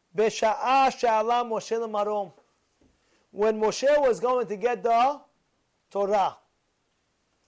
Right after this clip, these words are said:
Now, mind you, he's getting the Torah. That means they're doing, they're engraving the Torah in Shammai. He's going to get the Luchot. He's going to get the whole Torah.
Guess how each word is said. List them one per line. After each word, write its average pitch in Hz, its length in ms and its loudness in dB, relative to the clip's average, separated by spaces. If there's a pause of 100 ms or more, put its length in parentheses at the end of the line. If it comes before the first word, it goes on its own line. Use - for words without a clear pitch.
(200)
Now, 160 380 -6 (280)
mind 208 320 -2
you, 143 160 -12 (380)
he's 156 160 -16
getting 214 240 0
the 190 80 -6
Torah. 180 540 -2
That 175 140 -6
means 196 260 -8
they're 175 120 -6
doing, 196 380 -6 (460)
they're 185 180 -4
engraving 190 840 -2 (100)
the 165 100 -18
Torah 190 320 -2
in 175 80 -8
Shammai. 214 360 -2 (960)
He's 165 140 -14
going 226 260 0
to 185 80 -8
get 202 140 0
the 202 60 -4
Luchot. 214 380 2
He's 185 80 0
going 190 220 -4
to 190 60 -2
get 214 200 0
the 214 80 -2
whole 214 180 0
Torah. 233 380 0